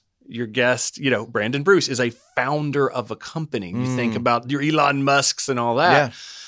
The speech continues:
Speaker 1: But Jade Adams is a founder of a company.
Speaker 2: Right.
Speaker 1: And when you think about that, it gives you a different, um, it gives you a different sense of ownership.
Speaker 2: Hmm.
Speaker 1: Right? About yourself, about your skills, about your company, and about your community. 'Cause you wanna find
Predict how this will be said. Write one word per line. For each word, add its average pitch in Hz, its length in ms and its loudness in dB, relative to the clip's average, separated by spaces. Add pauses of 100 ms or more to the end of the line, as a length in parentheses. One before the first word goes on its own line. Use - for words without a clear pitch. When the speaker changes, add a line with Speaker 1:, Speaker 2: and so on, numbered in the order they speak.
(100)
Speaker 1:
But 180 240 6 (560)
Jade 143 240 2
Adams 165 500 2
is 131 140 0
a 131 80 0 (280)
founder 147 520 0
of 123 200 -6
a 107 60 -4
company. - 560 -8
Speaker 2:
Right. 123 180 -2
Speaker 1:
And 156 120 0
when 156 80 2
you 139 60 -2
think 180 340 -2
about 120 320 0
that, 104 260 -4
it 107 140 -12
gives 139 200 -4
you 147 120 -2
a 131 60 -2
different, 120 640 -6 (280)
um, 113 280 -8
it 117 120 -12
gives 175 160 0
you 226 60 0
a - 20 -6
different 151 320 -6
sense 135 200 -4
of 110 120 -8
ownership. - 640 -4
Speaker 2:
Hmm. 123 280 -6 (280)
Speaker 1:
Right? 156 180 2
About 117 340 -2
yourself, 120 840 -2
about 107 340 -4
your 104 160 -10
skills, 139 500 0
about 107 300 -4
your 95 120 -12
company, 147 460 -4
and 151 120 -2
about 113 200 -2
your 104 100 -10
community. 110 600 -2 (480)
'Cause 120 160 -2
you 139 80 0
wanna 143 160 0
find 127 320 -4